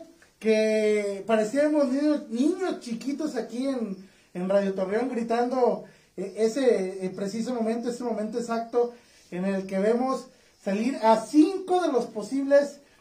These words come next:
seis siniestros que, que va a haber en, en esta nueva película que se llama No Way Home, eh, donde aún muchos fans se están esperando si es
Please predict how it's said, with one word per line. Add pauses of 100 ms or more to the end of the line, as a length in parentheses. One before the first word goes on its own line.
(380)
seis
siniestros
que,
que
va
a
haber
en, (380)
en
esta
nueva
película
que
se
llama
No
Way
Home, (500)
eh,
donde (340)
aún
muchos
fans
se
están
esperando (640)
si
es